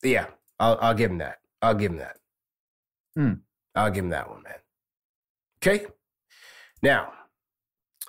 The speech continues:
Speaker 1: uh, last call of the night is gonna go to L P. L P, the new closer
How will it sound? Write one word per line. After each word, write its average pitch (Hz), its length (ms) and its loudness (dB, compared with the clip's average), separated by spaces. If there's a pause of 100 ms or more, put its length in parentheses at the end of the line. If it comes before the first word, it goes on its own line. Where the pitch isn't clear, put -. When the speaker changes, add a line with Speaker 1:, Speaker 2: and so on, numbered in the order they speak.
(280)
Speaker 1:
uh, 120 400 4
last 143 240 4
call 143 160 2
of 127 60 2
the 127 60 2
night 131 300 2
is 123 160 0
gonna 123 200 2
go 123 160 2
to 117 440 0
L 139 240 6
P. 139 440 0
L 127 180 4
P, 151 240 0
the 123 160 2
new 147 240 4
closer 151 840 2